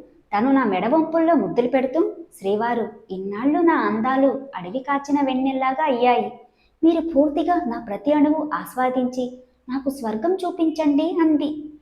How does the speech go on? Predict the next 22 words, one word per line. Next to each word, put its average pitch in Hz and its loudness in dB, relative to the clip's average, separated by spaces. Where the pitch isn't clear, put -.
తన 185 0
మాటలకి 311 2
నాకింకా 226 -6
కైపు 185 -6
పెరిగి, 240 0
తనని 392 6
పూర్తిగా 370 2
నుదుటి 339 0
దగ్గర 320 4
నుండి 320 4
పాదాల 240 2
వరకు 269 4
ఎక్కడ 269 2
వదలకుండా 330 4
ముద్దుల 269 2
వర్షం 339 2
కురిపించా. 302 0
అరగంటకి 196 0
అలసిపోయి 285 2
తన 196 -8
పైన 196 -2
వాలిపోయా. 196 -2